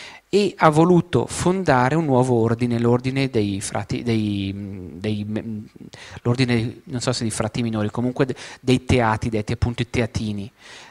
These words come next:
Da qua comincia a riformare la Chiesa partendo dagli ultimi, va a Napoli,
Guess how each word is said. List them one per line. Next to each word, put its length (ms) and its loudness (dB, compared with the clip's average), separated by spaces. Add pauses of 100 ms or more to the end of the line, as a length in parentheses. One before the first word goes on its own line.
Da 220 4
qua 380 8 (300)
comincia 600 4
a 20 4
riformare 580 4
la 140 2
Chiesa 340 2
partendo 460 2
dagli 240 6
ultimi, 520 2 (260)
va 200 6
a 60 2
Napoli, 600 2